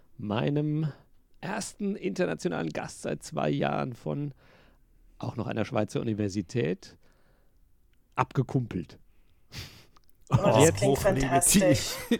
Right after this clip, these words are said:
Speaker 3: die <laughs> internationale Wissenschaft.
Speaker 1: <laughs> Ja, das ist, was wir so gerade zustande bringen. Nein, es ist natürlich großartig, dass wir nach zwei Jahren,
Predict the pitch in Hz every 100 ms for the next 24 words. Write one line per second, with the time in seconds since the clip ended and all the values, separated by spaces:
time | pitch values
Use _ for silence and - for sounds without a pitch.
0 | - - 262 170 147 139 - 127 131 123
1 | 127 - 175 233 226 - - - 285 -
2 | - 170 233 165 - 131 120 - 120 -
3 | 135 120 110 - 113 - 120 113 - 110
4 | - 127 123 113 113 123 175 123 135 -
5 | 120 127 127 - 110 101 110 - 104 95
6 | - 104 104 101 101 107